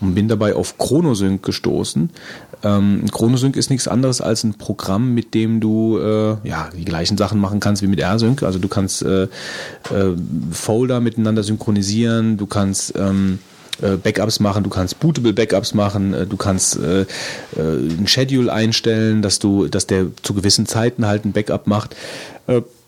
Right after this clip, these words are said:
ich benutze das zum Beispiel, um, um meine Musiksammlung, die ich, ähm, auf, auf dem Server pflege, äh, auf meine Wechselplatte zu synchronisieren. Ähm,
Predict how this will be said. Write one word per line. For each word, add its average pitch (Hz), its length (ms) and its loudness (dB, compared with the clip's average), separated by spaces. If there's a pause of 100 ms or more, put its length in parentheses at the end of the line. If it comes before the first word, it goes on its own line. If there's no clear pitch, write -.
ich 143 160 0
benutze 143 300 0
das 139 180 0
zum 120 140 2
Beispiel, 113 340 0
um, 101 300 2
um 104 100 0
meine 98 220 2
Musiksammlung, 117 840 2
die 107 180 2
ich, - 240 0
ähm, 101 340 2 (340)
auf, 101 340 0
auf 104 160 0
dem 110 100 0
Server 120 320 2
pflege, 127 540 2 (640)
äh, 101 80 2
auf 104 280 2
meine 98 420 2
Wechselplatte 110 520 0
zu - 180 -2
synchronisieren. 101 680 2 (880)
Ähm, 95 360 2